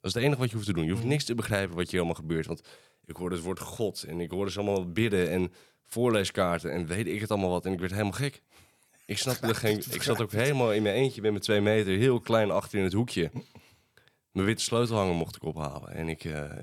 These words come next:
Speaker 1: ik wist niet waar ik belandde. En het enige wat, wat ik me kon bijblijven was: "Wat deze mensen hebben, wil ik ook."
Speaker 2: Ja.
Speaker 1: En dat was de enige reden dat ik terug bleef komen. Want hun hadden iets van geluk.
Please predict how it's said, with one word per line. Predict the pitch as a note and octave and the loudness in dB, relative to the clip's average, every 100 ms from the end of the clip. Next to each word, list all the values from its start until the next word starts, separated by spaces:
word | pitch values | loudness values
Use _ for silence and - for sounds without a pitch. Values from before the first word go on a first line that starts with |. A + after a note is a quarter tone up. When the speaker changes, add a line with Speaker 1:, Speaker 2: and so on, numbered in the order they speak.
| - - | -18 -12
Speaker 1:
ik | F2+ | -10
wist | D#2+ D#2 | -6 -6
niet | E2+ | -6
waar | D2 | -6
ik | D2 | -8
belandde. | D#2 D#2 D#2 - _ _ _ _ | -8 -8 -10 -14 _ _ _ _
En | E2 D#2+ D#2 - _ _ _ _ _ _ _ _ _ _ _ _ _ | -6 -6 -6 -14 _ _ _ _ _ _ _ _ _ _ _ _ _
het | F2+ | -4
enige | F2 A#2+ A2 | 0 0 0
wat, | G2+ F#2+ | 0 -2
wat | E2 G2 | -2 -2
ik | F#2 | -2
me | F2 | -6
kon | - F#2 | -4 0
bijblijven | F2 G#2 G2+ F#2+ E2+ | 2 2 2 0 -2
was: | F2+ E2+ - - | -2 -2 -6 -4
"Wat | F2+ | 0
deze | G2+ A2 G2+ | 2 0 2
mensen | G2 F#2+ E2+ | 2 2 0
hebben, | E2+ D#2+ | -2 -2
wil | D#2+ | -4
ik | D#2 | -4
ook." | C#2 C#2+ - _ _ _ | -6 -8 -16 _ _ _
Speaker 2:
Ja. | - D2+ C2+ | -14 -14 -14
Speaker 1:
En | - _ E2+ | -18 _ 0
dat | G#2+ A#2 | 0 2
was | A2 | -2
de | - | 0
enige | A2 C3 B2 | 0 0 0
reden | G#2 G#2 F2+ | 0 0 0
dat | E2+ | -4
ik | |
terug | F2 E2 | -2 -4
bleef | - D#2 | -4 -4
komen. | D2+ D2+ | -4 -2
Want | D#2 | -2
hun | F#2 A#2 | 2 2
hadden | A2+ G#2+ G2 C#2+ | 4 2 2 0
iets | - | -2
van | F2 D#2+ | -4 -4
geluk. | E2 A2 D3 | 2 2 2